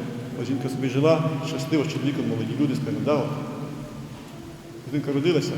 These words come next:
чоловік помер. Вже щастя немає такого.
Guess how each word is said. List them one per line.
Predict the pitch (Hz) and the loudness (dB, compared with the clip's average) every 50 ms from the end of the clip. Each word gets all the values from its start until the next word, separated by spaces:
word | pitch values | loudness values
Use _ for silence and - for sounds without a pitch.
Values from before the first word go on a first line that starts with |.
| 139 | -2
чоловік | - - 160 165 - | 0 0 0 2 2
помер. | 135 127 135 135 143 151 151 143 135 135 135 135 - 139 - - - - - - - - - - - - - - - - - - - - - - - - - - - - - - - - - - - - - - - - - - - - - - - - - - - - - - | 2 2 4 4 4 4 2 0 -2 0 2 2 2 2 0 -2 -4 -4 -6 -6 -6 -8 -8 -10 -10 -10 -12 -12 -12 -12 -12 -12 -12 -14 -14 -14 -14 -14 -14 -14 -14 -14 -16 -16 -16 -16 -16 -16 -14 -14 -14 -12 -12 -12 -12 -12 -12 -12 -12 -12 -14 -14 -14 -14 -16 -14 -12 -4
Вже | 117 143 170 | -2 0 0
щастя | - - 156 165 160 - - 120 110 104 | 2 2 2 2 2 2 0 -2 -2 -2
немає | 113 123 127 127 | 0 0 0 0
такого. | 120 123 131 131 127 113 - | -2 -2 -4 -4 -6 -6 -6